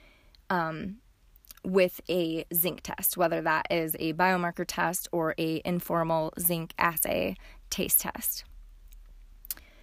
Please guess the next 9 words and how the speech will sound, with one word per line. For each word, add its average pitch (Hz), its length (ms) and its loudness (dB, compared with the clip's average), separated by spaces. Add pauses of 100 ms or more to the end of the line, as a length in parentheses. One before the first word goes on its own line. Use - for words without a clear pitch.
(540)
Whew. 349 200 0 (1080)
So, - 360 2 (640)
okay. - 380 -4 (3250)
A 208 80 6
big 220 460 0
piece 190 520 0 (240)
of 208 400 6
this 196 240 4
puzzle, 196 520 -2